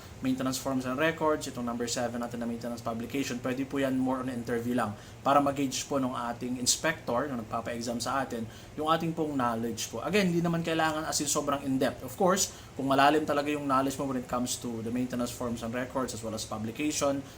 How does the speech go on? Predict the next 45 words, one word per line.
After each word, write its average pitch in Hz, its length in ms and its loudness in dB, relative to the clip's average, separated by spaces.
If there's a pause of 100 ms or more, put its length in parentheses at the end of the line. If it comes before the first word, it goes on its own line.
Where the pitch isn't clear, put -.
(160)
documents 135 400 2
and 117 80 -2
manuals, 143 480 0
eh, 233 80 -8 (160)
that, 135 120 -6 (120)
that's 139 240 -2
definitely 143 480 0
a-, 131 240 -6
an 131 80 2
advantage. 117 640 -2
Pero 143 400 4 (320)
ang 151 420 -2
gine-gauge 151 460 2
lang 147 100 2
naman 143 160 0
natin 135 160 0
dito 135 240 -2
is 135 160 -2
at - 140 -8
least - 340 0 (140)
may 180 140 -2
alam 175 200 4
tayo, 156 160 2
at 143 60 -8
least 160 160 -2
may 151 100 -2
idea 139 240 2
po 123 160 -4
tayo, 123 240 0
kasi 139 160 0
definitely 139 480 0
mahahasa 123 600 2
naman 156 200 2
yan, 123 160 0 (280)
especially 135 400 0
kapag 120 240 -4 (160)
talagang 123 320 -2
nakahawa 120 480 2
ka 151 80 2
na, 143 80 2
nakakita 113 480 -4
ka 123 80 -2
na 123 80 -4
talaga 135 240 -2
ng 120 160 -2